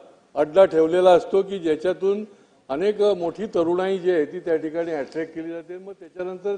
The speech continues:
शेवटी ते ड्रग ॲडिक्शन जे आहे त्याची सुरुवात ही आहे. सोशल मीडियाच्या माध्यमातून देखील अगदी सपशेल जाहिराती देखील दिल्या जातात की या हॉलमध्ये अमुक आहे, तमुक आहे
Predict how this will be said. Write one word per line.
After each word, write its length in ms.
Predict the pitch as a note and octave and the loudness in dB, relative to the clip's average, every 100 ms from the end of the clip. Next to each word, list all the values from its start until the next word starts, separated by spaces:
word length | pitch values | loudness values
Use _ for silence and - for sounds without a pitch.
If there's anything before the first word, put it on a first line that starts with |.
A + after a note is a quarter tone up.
| F3 | -8
शेवटी 280 | F3 E3+ | -12 -14
ते 220 | F#3+ F#3+ F#3 - - - _ | -8 -6 -6 -10 -20 -20 _
ड्रग 380 | - D#3 G#3 G#3 | -4 4 6 6
ॲडिक्शन 560 | F#3+ F#3 F#3+ - G3+ F#3 | 4 4 -2 0 0 4
जे 140 | G3 | 6
आहे 160 | E3+ C3 | 6 4
त्याची 280 | D3+ D3+ | -2 -8
सुरुवात 400 | G3 - F3 A3+ A3 | -8 -4 4 6 6
ही 140 | F#3+ | 2
आहे. 100 | B2 G2 - - - _ _ _ | 0 -2 -12 -20 -20 _ _ _
सोशल 420 | - D#3 D3+ A3 | -10 -4 4 6
मीडियाच्या 580 | G3 G3+ G#3 G#3 G#3 G#3+ | 6 2 6 6 6 4
माध्यमातून 680 | G3 F3+ F#3 G3+ G3 G3+ G3 | 4 0 0 0 -2 -2 0
देखील 680 | F#3+ G3+ G3+ C#3+ E3 - _ - _ _ _ - | 0 0 -2 -2 -6 -18 _ -20 _ _ _ -8
अगदी 340 | C3+ D#3+ G3 G#3+ | -6 -4 -4 -2
सपशेल 440 | F#3 - A#3 A#3+ | -2 0 4 4
जाहिराती 500 | G3 E3+ G3 G#3+ A3+ | 6 6 6 4 2
देखील 340 | A3+ F#3+ A3+ | -2 -2 -2
दिल्या 260 | G3+ G3 G3+ | -2 2 4
जातात 360 | G3 F#3 E3+ F3 | 4 4 2 2
की 260 | - F3 | -2 2
या 100 | F3 | 6
हॉलमध्ये 580 | F#3 D#3 E3+ F3 F3 F#3 | 8 6 4 2 -2 2
अमुक 360 | E3+ D3+ E3+ E3+ | 2 2 -2 0
आहे, 180 | E3+ E3 | 2 0
तमुक 300 | D#3 D#3 D#3 | -4 -8 -4
आहे 200 | D#3 D3+ | -2 -2